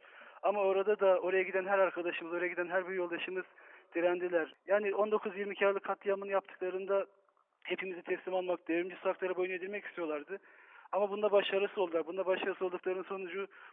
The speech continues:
bugün geldiğimiz noktadır. Hapishanelerin her bir yerinde, İsta-, e, Türkiye'nin her bir hapishanesinde bütün devrimci tuzaklar direniyorlar. Hiçbir yerde hap-, arkadaşlarımıza boyun eğdiremiyorlar, teslim alamıyorlar.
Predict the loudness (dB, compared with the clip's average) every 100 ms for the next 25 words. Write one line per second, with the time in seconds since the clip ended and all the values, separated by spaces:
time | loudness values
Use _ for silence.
0 | -12 -6 2 2 2 -8 -4 -4 -2 -4
1 | -4 -8 _ -8 -6 -2 0 0 0 4
2 | 4 4 -2 -2 -4 -6 -6 -14 -20 -20
3 | -18 -12 -4 -4 -4 -8 -6 -4 0 0
4 | 2 0 2 -2 -2 -6 -4 -4 -4 _
5 | -20 _ -16 -8 0 2 2 -4 -2 0
6 | 0 0 -2 0 0 0 -2 -6 _ _
7 | _ _ -18 -8 -2 4 4 6 2 0
8 | -4 -2 -2 -2 -4 -4 -4 -2 -2 -2
9 | -4 -2 -2 -2 -8 -6 -4 -4 -4 -2
10 | -2 -4